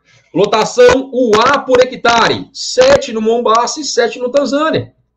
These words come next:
Conseguiu colocar dez animais por hectare no Mombaça e no Tanzânia, dois pânicos, alto potencial de produção, com certeza adubado e irrigado, né? Mas aqui é só pra você ter ideia do potencial de produção.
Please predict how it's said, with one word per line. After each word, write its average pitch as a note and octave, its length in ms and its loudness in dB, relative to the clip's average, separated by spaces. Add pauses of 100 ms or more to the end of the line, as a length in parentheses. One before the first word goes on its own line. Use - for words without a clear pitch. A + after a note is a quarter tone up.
(540)
Conseguiu G3 440 -6
colocar F#3 500 0
dez G3+ 340 0
animais D3+ 420 -4
por D3 160 -4
hectare C3+ 480 -2
no C3+ 60 -2
Mombaça G3 680 -2
e D#3 120 -4
no D3 120 -4
Tanzânia, G3 540 0
dois E3 320 -4
pânicos, - 640 -4 (320)
alto A3+ 420 -4
potencial F#3 580 -2
de D3+ 80 -4
produção, A#3 720 -4 (520)
com G3+ 140 -8
certeza E3+ 560 0
adubado D#3 560 -2
e D3+ 40 -2
irrigado, G#3+ 640 -2 (340)
né? A3+ 360 -2 (240)
Mas - 120 0
aqui A3 140 0
é B3 60 4
só C4 160 0
pra C4 80 -10
você B3 100 -8
ter B3+ 140 -2
ideia G3 320 2
do A#3+ 100 -4
potencial B3 760 0
de E3+ 100 -4
produção. C3 600 -8